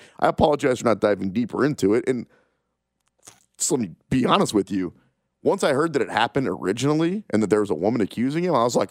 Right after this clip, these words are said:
"Oh, really, Deshaun Watson? That's, that's kinda surprising." But then once you hear two or three or four or ten or twenty,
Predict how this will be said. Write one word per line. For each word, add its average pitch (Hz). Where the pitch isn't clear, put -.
"Oh, -
really, 349
Deshaun 220
Watson? 208
That's, 143
that's -
kinda 143
surprising." 160
But 208
then 285
once 220
you 147
hear 139
two 233
or 131
three 220
or 107
four 240
or 104
ten 202
or 117
twenty, 185